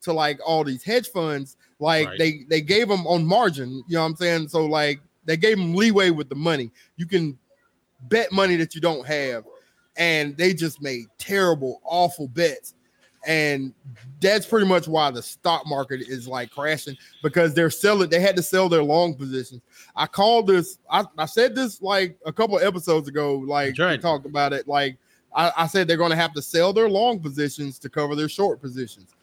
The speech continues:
Speaker 2: Right.
Speaker 1: And that's what they're doing. And that's why the stock,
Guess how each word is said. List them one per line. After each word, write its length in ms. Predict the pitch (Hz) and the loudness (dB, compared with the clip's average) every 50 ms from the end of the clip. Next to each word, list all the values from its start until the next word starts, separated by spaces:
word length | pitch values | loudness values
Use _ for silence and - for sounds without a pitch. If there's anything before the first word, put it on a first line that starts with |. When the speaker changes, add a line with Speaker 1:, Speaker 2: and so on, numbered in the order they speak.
| _ _ - | _ _ -14
Speaker 2:
Right. 260 | 117 113 101 95 101 107 127 | -12 -12 -12 -12 -14 -6 -2
Speaker 1:
And 540 | 160 156 151 147 139 135 131 131 127 117 - _ - | 0 0 2 2 0 0 -2 -4 -8 -10 -12 _ -6
that's 240 | 127 156 165 165 - | -2 0 0 0 0
what 140 | 175 180 165 | 0 2 2
they're 100 | 170 170 | 2 2
doing. 300 | 160 190 233 214 165 139 | 4 4 4 4 2 2
And 160 | 135 131 131 143 | 2 2 2 2
that's 220 | 151 147 - - | 0 0 0 -2
why 420 | 151 151 151 151 147 147 143 139 127 | 0 2 2 4 4 4 2 0 -2
the 100 | 131 131 | -4 -6
stock, 280 | - - 170 156 127 | -4 -2 -2 -2 -2